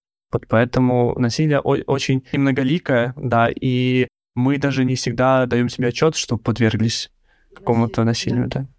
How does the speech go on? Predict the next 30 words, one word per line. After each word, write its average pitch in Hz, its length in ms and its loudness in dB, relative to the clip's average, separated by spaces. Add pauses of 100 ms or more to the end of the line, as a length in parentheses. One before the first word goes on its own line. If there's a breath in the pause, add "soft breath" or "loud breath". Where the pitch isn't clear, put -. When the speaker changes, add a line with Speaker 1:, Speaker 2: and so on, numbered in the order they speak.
Speaker 1:
да. 117 100 2
А, 110 60 2
про 139 120 2
одежду, 143 320 0
кстати, 127 380 -2
вот 110 360 0
в 113 380 2
аккаунте 113 720 0
игры 113 380 0
мобильной, 113 420 0
который 113 300 -2
Homo 110 220 -2
Cosmos - 260 -6
делает, 131 340 0
выходил 113 360 -2
пост, - 400 0
э, 113 280 2
точнее, 110 300 0
рилс, 131 460 -4
где 117 800 2 (180)
показывали, 113 1600 2
в - 220 -12
какой 151 280 0
одежде 139 480 0
были 123 260 -2
жертвы 131 360 0
в - 80 -10
момент 123 260 0
нас-, - 220 -4
изнасилования. 107 640 0